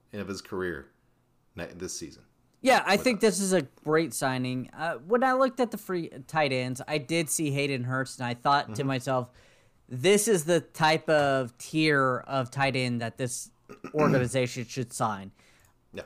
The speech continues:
Speaker 2: I mean, obviously, Dalton Schultz would have been a awesome
Speaker 1: That'd been a
Speaker 2: signing.
Speaker 1: home run.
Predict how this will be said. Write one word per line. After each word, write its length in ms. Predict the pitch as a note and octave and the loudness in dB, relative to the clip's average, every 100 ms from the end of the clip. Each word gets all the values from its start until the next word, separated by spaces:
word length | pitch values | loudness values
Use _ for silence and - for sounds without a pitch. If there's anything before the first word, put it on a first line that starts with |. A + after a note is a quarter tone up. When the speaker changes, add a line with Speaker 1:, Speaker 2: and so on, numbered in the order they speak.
| - | 2
Speaker 2:
I 60 | F#3+ | 4
mean, 180 | G3 E3 | 4 4
obviously, 600 | F3+ G#3 F#3+ E3+ D#3+ C#3 | 6 8 6 4 2 2
Dalton 300 | D3 C#3+ C3 | 2 2 0
Schultz 340 | D#3 C3+ - | 0 0 0
would 100 | C#3+ | -2
have 80 | A#2+ | 0
been 300 | C3 B2+ B2+ - | 2 2 -2 -4
a 440 | C3 B2+ B2 - _ _ _ _ _ _ - _ | -4 -4 -4 -10 _ _ _ _ _ _ -20 _
awesome 480 | - F#3+ G#3 F#3 D3 | 4 8 8 6 0
Speaker 1:
That'd 140 | A#2 A2+ | 0 0
been 80 | |
a 40 | A#2+ | 0
Speaker 2:
signing. 140 | D#2+ | 0
Speaker 1:
home 220 | F#2 F2+ | -2 -2
run. 200 | D#2+ D2 | -4 -6